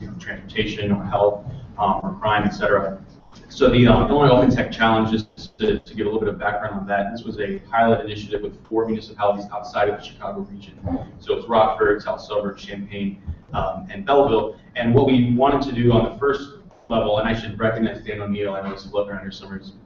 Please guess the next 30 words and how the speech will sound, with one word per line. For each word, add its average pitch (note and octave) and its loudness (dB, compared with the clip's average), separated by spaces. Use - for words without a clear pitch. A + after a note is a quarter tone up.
spoke - -2
earlier, G#2 4
um, - -4
Smart - -2
Chicago - -2
Collaborative, G2+ -2
who's F#2+ -12
a - -12
great - -10
partner G2+ -4
of G2 -14
ours, F#2+ -6
on C#3 6
that A2 4
was - -4
to G#2 0
get C3 6
municipalities A#2 4
just - -12
culturally G#2 0
putting G2+ -2
data G#2 0
sets - -4
online. F#2+ -6
So F#2 -14
we G2 -10
had F#2+ -10
microsites G2 -2
developed, G2 0
um, F#2+ -6